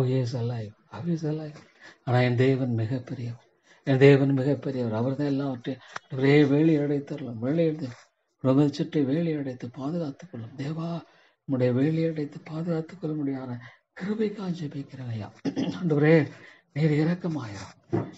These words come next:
வேலி அடைத்து நீர் பாதுகாத்து ஆண்டவரே நீர் கிருபை செய்ய ஜெபிக்கிறேன். அன்பின் ஆண்டவரே கத்தாவே, ஐயோ அழிந்து போகிற இந்த ஆத்துமாக்கள் மத்தியில, ஆண்டவரே அழிந்து போகிற இந்த ஆத்துமாக்கள் மத்தியில ஆண்டவரே, தேவனுக்கென்று பரிசுத்தவான்களை எழுப்பும்.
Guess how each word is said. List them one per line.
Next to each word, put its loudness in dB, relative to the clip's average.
வேலி 6
அடைத்து 0
நீர் -2
பாதுகாத்து -4
ஆண்டவரே 6
நீர் 6
கிருபை 4
செய்ய -4
ஜெபிக்கிறேன். -12
அன்பின் 6
ஆண்டவரே 6
கத்தாவே, -4
ஐயோ 8
அழிந்து 6
போகிற 0
இந்த 0
ஆத்துமாக்கள் -2
மத்தியில, -6
ஆண்டவரே 8
அழிந்து 8
போகிற 4
இந்த 2
ஆத்துமாக்கள் -6
மத்தியில -12
ஆண்டவரே, 6
தேவனுக்கென்று 4
பரிசுத்தவான்களை -6
எழுப்பும். -14